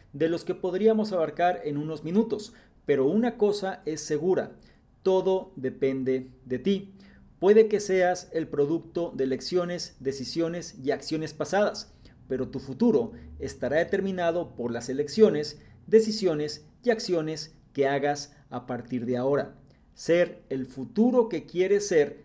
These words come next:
depende de hacerlas bien y desarrollar los hábitos del millón de dólares para conseguirlo.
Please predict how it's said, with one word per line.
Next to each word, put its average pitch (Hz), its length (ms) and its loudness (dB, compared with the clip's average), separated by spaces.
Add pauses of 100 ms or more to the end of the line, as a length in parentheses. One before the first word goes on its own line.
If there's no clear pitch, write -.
depende 214 500 4
de 220 80 10
hacerlas 165 360 -4
bien 214 340 0 (140)
y 143 100 -2
desarrollar 147 580 0
los 180 320 -6
hábitos 185 520 -4
del 151 120 -2
millón 139 320 -4
de 185 120 -4
dólares 143 520 0 (160)
para 139 460 0 (300)
conseguirlo. 123 600 -6